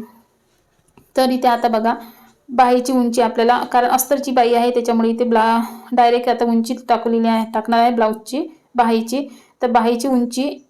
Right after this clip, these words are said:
खालच्या साईडने एक इंचाची मार्जिन लावलेली आहे आणि पूर्ण बाही जी आहे ती पाच इंचाची आहे, तर खालच्या साईडने एक इंच मार्जिन घेतलेली आहे, एक इंचाची, म्हणजे सहा इंच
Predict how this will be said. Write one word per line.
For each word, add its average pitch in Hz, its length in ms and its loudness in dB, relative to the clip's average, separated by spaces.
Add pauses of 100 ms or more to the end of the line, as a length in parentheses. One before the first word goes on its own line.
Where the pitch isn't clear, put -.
खालच्या 247 280 -2
साईडने 240 260 0
एक 247 180 -2
इंचाची 247 320 -2
मार्जिन 233 320 2
लावलेली 226 340 2
आहे 233 180 0
आणि 247 160 2
पूर्ण 254 280 -2
बाही 233 320 0
जी 247 160 0
आहे 226 140 2
ती 220 140 -6
पाच 226 320 -2
इंचाची 226 360 0
आहे, 247 280 0
तर 285 80 -2
खालच्या 233 240 -4
साईडने 220 260 0
एक 233 160 -2
इंच 233 200 0
मार्जिन 226 360 0
घेतलेली 233 320 0
आहे, 262 80 -2
एक 277 200 -4
इंचाची, 220 380 -4 (680)
म्हणजे 233 200 -2
सहा 247 240 4
इंच 240 200 0